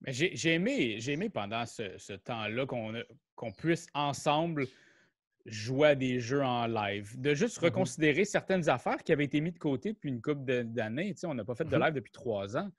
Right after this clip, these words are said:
Speaker 2: Mhm.
Speaker 1: Fait que c'est aussi, c'est que ça nous amène à, mais là, on, on a passé du fomo au covid, là,
Speaker 2: Ouais.
Speaker 1: mais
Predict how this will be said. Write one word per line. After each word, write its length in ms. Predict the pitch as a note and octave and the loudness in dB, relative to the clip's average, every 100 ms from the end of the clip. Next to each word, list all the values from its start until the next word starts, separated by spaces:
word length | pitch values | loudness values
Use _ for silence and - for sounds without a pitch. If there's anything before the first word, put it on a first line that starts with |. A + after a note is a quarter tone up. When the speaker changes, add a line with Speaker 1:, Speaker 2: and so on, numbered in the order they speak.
| _ _ - - - | _ _ -20 -20 -10
Speaker 2:
Mhm. 120 | B2 | 0
Speaker 1:
Fait 140 | C#3 B2+ | 0 0
que 60 | - | -4
c'est 380 | - - - E3 | -14 -10 -2 0
aussi, 260 | E3 - | 2 0
c'est 180 | F4 D#3 | -2 -2
que 80 | C3 | -2
ça 160 | - C3+ | 0 0
nous 220 | C#3 C3 | 0 2
amène 560 | B2+ C3+ F3+ F#3+ D#3 - | 2 4 2 0 -4 -6
à, 260 | C3+ C#3 C3+ - | -2 0 -2 -4
mais 140 | C3 | 0
là, 200 | F#3 C#3 | 2 2
on, 280 | A2+ A2+ A2 | -2 -6 -6
on 60 | A#2 | -6
a 60 | |
passé 280 | - A2+ - | -2 -4 -4
du 140 | C3+ | -8
fomo 420 | G#2+ C3+ B2 D3 C#3+ | -6 -4 -2 0 -2
au 60 | |
covid, 400 | A2+ B2 A2 G#3+ C#4+ | -2 -4 0 -2 -4
là, 80 | A#3 - - - - | -10 -14 -20 -12 -2
Speaker 2:
Ouais. 100 | B2 | 2
Speaker 1:
mais 320 | A#2+ A#2+ | 2 2